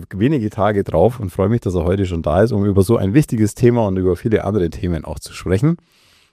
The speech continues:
Heute bei Hannes Zwetschge am Mikrofon.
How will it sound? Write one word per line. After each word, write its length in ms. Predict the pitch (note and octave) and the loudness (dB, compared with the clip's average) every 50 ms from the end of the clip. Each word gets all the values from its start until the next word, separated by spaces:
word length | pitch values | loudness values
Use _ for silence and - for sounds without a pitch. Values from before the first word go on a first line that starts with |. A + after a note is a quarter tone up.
| _ - | _ -10
Heute 460 | - - E2+ G2 G2+ - A#2 G#2+ G#2 | -2 0 2 2 4 4 4 2 2
bei 140 | G#2+ D2+ D2 | 0 -2 -2
Hannes 260 | F2 F2 E2+ D#2 - | -2 -4 -4 -6 -6
Zwetschge 380 | - - - - - - F#2 E2+ | -6 -8 -6 -6 -6 -6 -6 -6
am 80 | D#2+ | -4
Mikrofon. 680 | D#2+ D#2 - - D2+ D2 - - E2+ F2+ G2+ G#2+ G#2 G2 | -6 -6 -6 -6 -8 -8 -6 -4 -4 -2 -2 -2 -2 -6